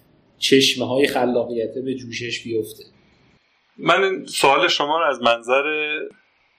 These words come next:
Speaker 2: یک نفر آموزش دهنده بخوام جواب بدم،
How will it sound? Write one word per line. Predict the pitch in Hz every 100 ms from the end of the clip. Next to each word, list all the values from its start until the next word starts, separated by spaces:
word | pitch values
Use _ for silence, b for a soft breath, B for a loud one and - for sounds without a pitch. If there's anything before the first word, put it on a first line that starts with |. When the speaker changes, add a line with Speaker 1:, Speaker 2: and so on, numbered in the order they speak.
| -
Speaker 2:
یک | 123 139 135
نفر | 135 127 135 131 127 131 -
آموزش | 117 104 98 101 95 -
دهنده | 98 92 95 92 98 120 107 - _ _ _ _ - -
بخوام | - - 92
جواب | 90 98 90 90 -
بدم، | 95 107 110 90 85